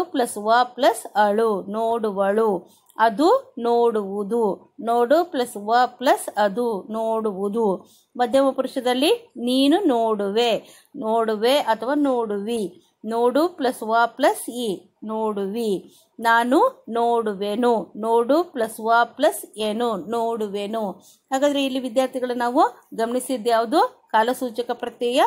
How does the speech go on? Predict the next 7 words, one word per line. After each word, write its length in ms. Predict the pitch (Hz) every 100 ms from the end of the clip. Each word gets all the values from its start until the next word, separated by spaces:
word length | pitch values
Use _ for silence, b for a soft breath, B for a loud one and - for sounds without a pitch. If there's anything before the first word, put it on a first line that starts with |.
| 480 -
ವ. 160 | 190 196 208 180 - B B
ಹಾಗಾದ್ರೆ 400 | 302 311 311 302
ಇಲ್ಲಿ 180 | 294
ನಮಗೆ 300 | 302 285 285
ಕೇವಲ 720 | 302 - 269 294 349 285 226 208 226 233 B B
ಮೂರು 480 | 233 262 330 392 403
ಅಕ್ಷರಗಳಿಂದ 920 | 302 254 - 320 302 226 208 196 190